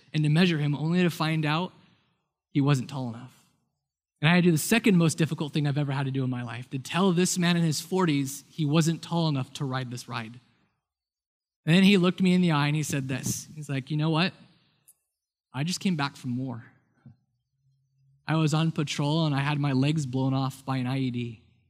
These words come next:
I spent months in a field hospital going under reconstructive surgery. It was terrible. Finally got the strength, was shipped back home where I spent months in physical therapy and I'm in counseling with P T S D right now.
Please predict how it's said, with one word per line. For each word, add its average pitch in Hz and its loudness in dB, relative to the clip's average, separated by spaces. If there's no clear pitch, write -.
I 147 4
spent 139 2
months 151 2
in 165 0
a 143 0
field 151 0
hospital 135 -6
going 139 -2
under 143 -2
reconstructive 143 -2
surgery. 131 -4
It 151 -6
was 151 -4
terrible. 127 -6
Finally 180 6
got 175 2
the 156 -4
strength, 170 0
was 147 0
shipped - 0
back 156 0
home 165 0
where 143 -2
I 156 0
spent 147 -4
months 147 -2
in 143 -4
physical 151 -2
therapy 156 -4
and 135 -2
I'm 139 -2
in 135 -4
counseling 147 -10
with 131 -8
P 151 -6
T 147 -4
S 131 -6
D 147 -6
right 120 -8
now. 120 -16